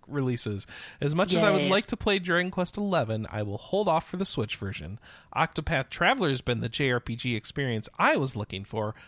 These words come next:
Speaker 1: so I can delay Dragon Quest without going through R P G withdrawal. Valkyrie Chronicles four may be my next purchase,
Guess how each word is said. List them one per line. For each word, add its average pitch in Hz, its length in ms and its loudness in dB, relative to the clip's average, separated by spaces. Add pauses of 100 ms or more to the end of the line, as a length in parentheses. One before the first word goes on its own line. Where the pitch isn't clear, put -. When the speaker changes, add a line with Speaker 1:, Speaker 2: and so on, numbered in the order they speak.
Speaker 1:
so - 140 -2
I 302 140 4
can 285 160 -6
delay 185 420 0
Dragon 165 360 0
Quest 107 280 -2
without 131 300 0
going 110 240 -2
through - 220 -4
R 104 120 -4
P 135 140 -8
G 113 180 -8
withdrawal. 311 540 -4 (640)
Valkyrie 165 340 0
Chronicles 175 520 0
four 262 360 2
may 214 160 2
be 214 160 -2
my 202 160 2
next 196 300 0
purchase, 113 520 -2